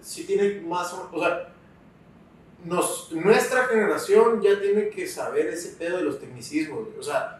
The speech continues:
el poder incluir a todos. Pero, por ejemplo, a una generación como la de nuestros, nuestros papás, güey,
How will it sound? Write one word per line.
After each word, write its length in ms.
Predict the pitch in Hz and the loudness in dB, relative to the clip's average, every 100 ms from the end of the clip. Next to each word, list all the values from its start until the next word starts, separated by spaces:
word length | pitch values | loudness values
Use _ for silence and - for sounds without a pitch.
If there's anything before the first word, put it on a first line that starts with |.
| - 151 | -4 2
el 220 | 147 143 | 2 4
poder 200 | 151 185 | 6 6
incluir 300 | 202 175 170 | 4 4 2
a 120 | 185 | 2
todos. 340 | 185 165 - - - - - | 4 2 2 -6 -20 -20 -10
Pero, 240 | - 160 - | 0 2 4
por 120 | - | 2
ejemplo, 400 | 180 180 156 135 127 | 2 0 0 -2 0
a 80 | |
una 140 | 147 202 | 2 2
generación 360 | 208 165 - - | 2 0 -2 -2
como 180 | 190 | 2
la 80 | 151 | 2
de 60 | 120 | 2
nuestros, 420 | 113 - - - 151 | -4 -12 -16 -18 -6
nuestros 300 | 151 147 - | -4 -4 -6
papás, 400 | - - 139 143 | -14 -8 -6 -6
güey, 120 | 104 | -8